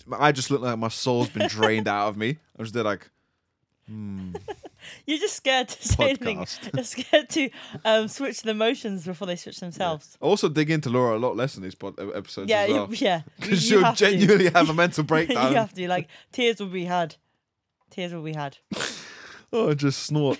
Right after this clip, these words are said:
Speaker 1: snorted.
Speaker 2: <laughs> You pig.
Speaker 1: Um, but yeah, talking about New Year's,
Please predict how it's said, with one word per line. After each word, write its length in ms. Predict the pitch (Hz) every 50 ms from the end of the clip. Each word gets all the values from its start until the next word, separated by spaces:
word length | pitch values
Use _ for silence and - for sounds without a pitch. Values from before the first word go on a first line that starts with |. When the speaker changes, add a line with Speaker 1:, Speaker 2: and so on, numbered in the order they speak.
| - -
Speaker 1:
snorted. 520 | - - 156 156 165 - 120 113 110 - -
Speaker 2:
<laughs> 40 | _ - - - - - - - - 587 554 - 640 659 - - _ _ _ - - - - - - - - - _
You 120 | - 208 185 - - - -
pig. 160 | - 208 -
Speaker 1:
Um, 580 | - 123 120 120 120 120 123 123 120 120 110 - -
but 140 | - 156 151
yeah, 200 | 165 160 151 123
talking 300 | - - - 185 170 156
about 160 | 139 123 123
New 120 | 131 131
Year's, 440 | 127 120 117 120 117 110 101 - -